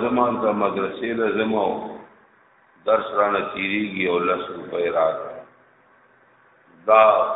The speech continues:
چغه ده بل ته. او که دې ځای نه کراچۍ ده چغه وهي، وارلس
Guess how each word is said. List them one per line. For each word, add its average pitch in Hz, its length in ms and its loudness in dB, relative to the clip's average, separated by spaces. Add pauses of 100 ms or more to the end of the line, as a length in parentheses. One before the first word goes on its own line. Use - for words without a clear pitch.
(280)
چغه 123 340 2
ده 104 160 0
بل 110 260 -2 (100)
ته. - 120 -8 (1200)
او 90 240 0
که 98 80 -2 (120)
دې 123 140 2 (140)
ځای 123 160 6
نه 120 100 4
کراچۍ 104 640 2
ده 123 220 -2
چغه 117 280 0
وهي، 110 400 0
وارلس 107 600 2